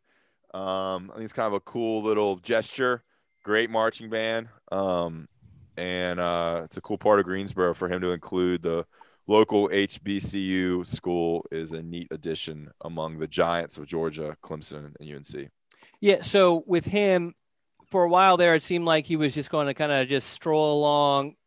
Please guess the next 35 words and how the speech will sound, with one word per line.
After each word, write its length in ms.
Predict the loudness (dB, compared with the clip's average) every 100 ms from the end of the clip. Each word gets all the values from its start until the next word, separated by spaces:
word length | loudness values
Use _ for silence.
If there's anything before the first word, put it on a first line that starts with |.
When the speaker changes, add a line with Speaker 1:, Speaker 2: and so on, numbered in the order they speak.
| _ _ -6
Speaker 2:
this 240 | -4 -2
summer 580 | 0 0 2 4 4 2
and 80 | 2
not 220 | -2 0
really 220 | 0 2
do 160 | 2 2
a 60 |
whole 180 | 2 2
lot 220 | 2 2
of 100 | 0
stuff 240 | 0 0 0
for 160 | -2
his 180 | -2 -2
recruitment. 500 | -4 -2 0 0 -4 -8 -20 -6
And 160 | -2 2
then 300 | 2 0 6
boom, 720 | 8 8 8 6 2 -4 -10 _ _
Speaker 1:
Mm-hmm. 240 | -18 -16 -16 -18 _
Speaker 2:
now 280 | 4 6 4
it 100 | 2
feels 200 | 0 0
like 260 | 2 0 0
we're 60 | -4
kind 200 | 0 0
of 60 |
like 240 | 4 2 2
in, 180 | -4 -6
in 220 | -10 -10 -2
late 160 | 2 2
in 80 | 0
the 60 |
fourth 320 | -4 -2 -2 -4
quarter 320 | 0 0 0
for 160 | -2
him. 320 | -4 -4 -4